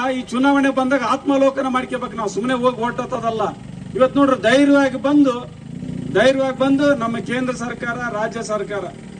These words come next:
ಸಿದ್ದರಾಮಯ್ಯ ಸಾಹೇಬ್ರಿದ್ದಾಗ ಐವತ್ತು ಸಾವಿರ ರೂಪಾಯಿದಂತೆ ಮೊನ್ನೆ ಸಾಲ ಮನ್ನಾ ಮಾಡಿ, ಎರಡು ಸಾಲ ಮನ್ನಾ ಮಾಡಿಸಿದ್ರೆ ಇಪ್ಪತ್ತೆರಡು ಕೋಟಿಯಷ್ಟು ನಮ್ದೊಂದೇ ಆಗೈತೆ, ನಮ್ದು, ನಮ್ಮ, ನಮ್ಮ, ನಮ್ಮ ತಾಲೂಕಿಂದೊಂದೇ, ಸೊಂಡ್ರ ತಾಲೂಕಿಂದ ಇಪ್ಪತ್ತೆರಡು ಕೋಟಿ ಆಗೈತೆ ಇದ್ರಾಗೆ.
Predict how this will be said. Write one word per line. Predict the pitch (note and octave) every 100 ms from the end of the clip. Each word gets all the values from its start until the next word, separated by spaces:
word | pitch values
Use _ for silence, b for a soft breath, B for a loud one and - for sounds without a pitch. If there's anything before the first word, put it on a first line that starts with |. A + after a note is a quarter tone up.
| - -
ಸಿದ್ದರಾಮಯ್ಯ | A3+ B3+ B3 B3+
ಸಾಹೇಬ್ರಿದ್ದಾಗ | A#3 A#3+ B3 B3 B3 B3 A#3
ಐವತ್ತು | A3+ B3
ಸಾವಿರ | A#3 A#3
ರೂಪಾಯಿದಂತೆ | A3 A#3+ A#3 A#3 G3
ಮೊನ್ನೆ | A3 A#3 A#3
ಸಾಲ | A3+ A3+
ಮನ್ನಾ | A3+ A3
ಮಾಡಿ, | A3 G3+
ಎರಡು | F#3+ A3+ B3+
ಸಾಲ | B3 A#3+
ಮನ್ನಾ | A#3+ A#3+ A#3+
ಮಾಡಿಸಿದ್ರೆ | A3+ C4 A#3+ A#3+ F#3+ A3 A3+ - - - -
ಇಪ್ಪತ್ತೆರಡು | A3+ - C#4+ C#4+ C#4 C4+
ಕೋಟಿಯಷ್ಟು | C4+ C4 C#4 C#4 C4 - D4+ C#4+ B3+ A#3
ನಮ್ದೊಂದೇ | A3+ A3 A#3+ B3+
ಆಗೈತೆ, | B3+ A#3+ A3+
ನಮ್ದು, | G#3 G3 F#3+
ನಮ್ಮ, | F#3+ F#3 F#3 F3+
ನಮ್ಮ, | F3+ F4 D4 - - - -
ನಮ್ಮ | F#4
ತಾಲೂಕಿಂದೊಂದೇ, | F4+ A#3 A#3 - A3 G#3+ G3 D3 - - - - - - -
ಸೊಂಡ್ರ | G#3+ A#3
ತಾಲೂಕಿಂದ | A#3 A3+ A3+ B3+ A3+
ಇಪ್ಪತ್ತೆರಡು | G#3 - B3+ - B3+ A#3+
ಕೋಟಿ | A3+ C4 D4
ಆಗೈತೆ | C#4 C4 A#3+ -
ಇದ್ರಾಗೆ. | G3 F3+ C#3